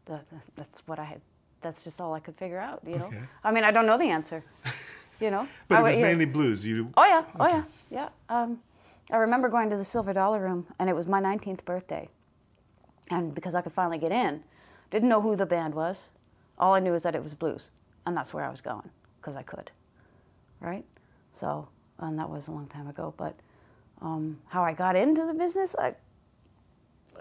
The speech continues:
Speaker 1: just through Richard, I think. You know, he,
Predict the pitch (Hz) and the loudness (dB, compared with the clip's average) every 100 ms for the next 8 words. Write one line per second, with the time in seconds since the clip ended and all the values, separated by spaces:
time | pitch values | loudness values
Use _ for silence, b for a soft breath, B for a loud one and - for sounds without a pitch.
0 | - - 254 - - - - 247 220 302 | -12 -4 -4 -4 -12 -12 -2 0 0 -2
1 | - 202 180 185 254 466 - 254 233 220 | -2 -2 -4 -6 -6 -6 -10 -8 -6 -4
2 | 269 254 240 | -4 -4 -4